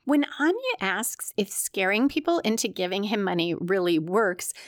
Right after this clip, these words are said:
Spike laughs and says it keeps him in blood and beers, quote, "Plus, you know, funny watching the little humans quail," close quote. When Anya comments, though, that she's starting to see why he's so friendless,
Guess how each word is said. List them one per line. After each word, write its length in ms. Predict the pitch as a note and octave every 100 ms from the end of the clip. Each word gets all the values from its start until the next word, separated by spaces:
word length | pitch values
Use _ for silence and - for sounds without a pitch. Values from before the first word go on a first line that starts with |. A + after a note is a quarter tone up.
| -
Spike 320 | - D4+ D#4
laughs 420 | A#3 F#3+ G3 -
and 140 | G#3
says 440 | G#3 - F3+ E3+ F3
it 140 | G3+
keeps 340 | - A3 - G#3+
him 80 |
in 100 | G3+
blood 400 | G3 F3 E3+ D#3+
and 240 | D#3+ E3 D#3
beers, 540 | G#3+ A3 G#3+ G#3 G3
quote, 420 | - A3 F#3+ F3
"Plus, 360 | - C4+ A3+ -
you 120 | D4
know, 300 | E4+ A3 G3 -
funny 380 | - A3+ E3+
watching 500 | F3 F#3+ F#3+ - F#3+
the 80 | F3+
little 220 | E3+ E3
humans 540 | E3 - G3 F3 F3 -
quail," 580 | - G3 D#3+ C3+ A3+ C#4 - - _
close 320 | - G3 F3 -
quote. 480 | - - - - - -
When 180 | D4 C#4
Anya 320 | D#4 F4 A4+ F#4+
comments, 580 | - C#4+ B3+ A#3 A3+
though, 220 | - G3+ G3
that 160 | -
she's 200 | - G#3+
starting 400 | - C#4+ F#4+ G#4
to 80 | B3+
see 240 | A#3 A#3
why 340 | G#3+ G3+ F#3 G3
he's 360 | G#3 G3+ G#3
so 240 | - F#3 E3+
friendless, 880 | - - G#3+ C4+ C4 E3+ C3 -